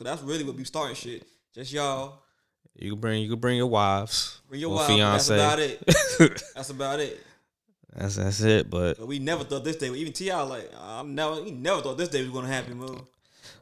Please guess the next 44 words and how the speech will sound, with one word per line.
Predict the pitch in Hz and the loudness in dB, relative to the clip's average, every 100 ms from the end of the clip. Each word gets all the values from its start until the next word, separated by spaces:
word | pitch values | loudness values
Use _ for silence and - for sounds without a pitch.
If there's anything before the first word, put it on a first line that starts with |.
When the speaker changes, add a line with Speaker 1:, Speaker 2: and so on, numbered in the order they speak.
| _ - | _ 6
Speaker 2:
So | 135 | 10
who, | 175 240 | 12 12
who | 202 240 | 10 8
you | 233 | 8
think | 196 175 | 8 6
T | - 156 | 4 4
I | 127 | 4
should | - | 4
go, | 101 85 - - | 2 2 0 -8
go | - 78 | 0 2
against? | - - - - - - | 2 -4 -8 -10 -12 -12
Speaker 1:
I | 156 | -6
mean, | 185 180 175 | -2 0 0
I | 147 | -4
thought | - 160 127 | -2 -4 -2
Jeezy | 156 156 | -2 -2
was | 143 | -4
a | 131 | -6
good | 131 160 | -2 -2
number, | 147 262 247 | -2 -4 -6
but | 135 123 | -6 -2
this | 170 208 | -2 -2
one's | 139 131 | -6 -4
even | 147 143 | -6 -4
crazier. | 202 277 151 127 104 | -2 -2 -2 -4 -8
So | - 135 123 - _ _ - | -6 -6 -6 -12 _ _ -8
if | 135 127 | -4 6
he | |
Speaker 2:
I | 160 | 10
Speaker 1:
not | |
Speaker 2:
mean, | 196 | 12
Speaker 1:
going | 185 175 | 12 12
Speaker 2:
I, | |
I | 185 165 | 12 10
Speaker 1:
against | 190 | 10
Speaker 2:
could, | 202 165 | 10 10
Speaker 1:
Jeezy | 165 | 8
Speaker 2:
I | 185 | 8
could | 190 | 8
see. | - 175 160 147 139 - _ _ - | 8 8 8 6 2 -10 _ _ -2
Ooh, | 107 101 85 | 2 2 2
I | 87 | -2
know | 92 92 | 0 -2
one. | 82 | -2